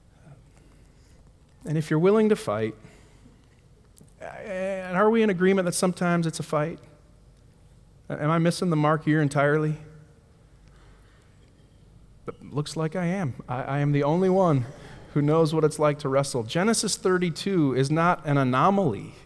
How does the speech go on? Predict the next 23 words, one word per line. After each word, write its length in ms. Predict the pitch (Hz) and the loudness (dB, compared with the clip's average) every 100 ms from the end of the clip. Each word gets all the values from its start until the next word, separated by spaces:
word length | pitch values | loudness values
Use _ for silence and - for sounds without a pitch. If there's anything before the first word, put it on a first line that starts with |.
| - - - | -20 -20 -12
It's 160 | 139 - | -10 -2
not 160 | 175 185 | 2 4
a 40 | |
mistake. 880 | 175 151 - - 175 110 - - - - - - - - _ _ - - _ - | 4 2 -2 -2 -2 -2 -8 -20 -20 -20 -20 -20 -20 -20 _ _ -20 -20 _ -16
It's 120 | 156 | -14
a 40 | 156 | -12
part 300 | - 175 185 | -10 -4 0
of 80 | 180 | 2
our 100 | 170 | 0
story. 600 | - - 202 170 113 95 - - - - - - - _ - | -2 -2 0 0 -2 -6 -16 -20 -20 -20 -20 -20 -20 _ -4
And 80 | 160 | -2
if 120 | 156 | 0
you're 100 | 160 | 0
willing 400 | 156 190 220 214 | 2 2 2 2
to 40 | |
fight, 400 | 196 - 196 180 | -2 -2 -2 0
if 120 | 135 165 | -2 -2
you're 100 | 151 | 0
willing 340 | 175 202 202 | 2 2 2
to 120 | 190 | 0
wrestle, 640 | 175 180 185 - 131 110 - - - - - - - - - - | 0 0 0 0 0 0 -6 -20 -20 -20 -20 -20 -20 -20 -20 -12
salvation, 680 | - 135 139 143 175 - 113 - - - - - - - _ - - - - _ _ - _ - - _ - - - | -8 -6 -4 -4 -4 -6 -12 -18 -20 -20 -20 -20 -20 -20 _ -20 -20 -20 -20 _ _ -20 _ -20 -20 _ -20 -20 -12
redemption, 640 | 123 123 117 160 180 - | -6 -2 2 2 2 -4